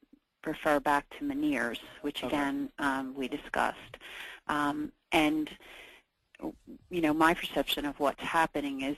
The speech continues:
Speaker 1: there becomes a hypersensitivity on the involved side, on the Meniere's side.
Speaker 2: Mm-hmm.
Speaker 1: And, um, and this can be quantified with, uh, V N G or caloric testing, and sequential E N Gs can show, you know, a,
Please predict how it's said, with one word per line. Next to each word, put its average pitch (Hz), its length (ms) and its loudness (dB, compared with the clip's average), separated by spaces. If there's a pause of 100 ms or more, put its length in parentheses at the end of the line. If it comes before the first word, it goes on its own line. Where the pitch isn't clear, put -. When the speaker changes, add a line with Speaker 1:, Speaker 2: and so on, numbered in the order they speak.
Speaker 1:
there 143 100 0
becomes 151 460 -2
a 131 80 0
hypersensitivity 151 1900 0
on 147 220 2
the 139 120 -2
involved 135 500 4 (140)
side, 127 320 4
on 131 140 -2
the 131 140 -4
Meniere's 139 480 -4 (100)
side. - 360 0 (260)
Speaker 2:
Mm-hmm. 240 160 -12 (180)
Speaker 1:
And, - 300 0
um, - 280 -2
and 170 140 2
this 170 120 6 (120)
can 165 280 0
be 143 300 0
quantified 143 680 2
with, 135 220 0 (120)
uh, 131 320 0
V 147 180 6
N 139 160 0
G 135 560 0
or 131 220 -4
caloric 135 500 2
testing, 131 580 -2 (480)
and 131 360 -2 (180)
sequential 151 580 2
E 143 120 0
N 135 100 -4
Gs 139 300 0
can 131 180 -4
show, 127 580 4 (180)
you 277 140 -4
know, 127 200 -2
a, 127 100 -4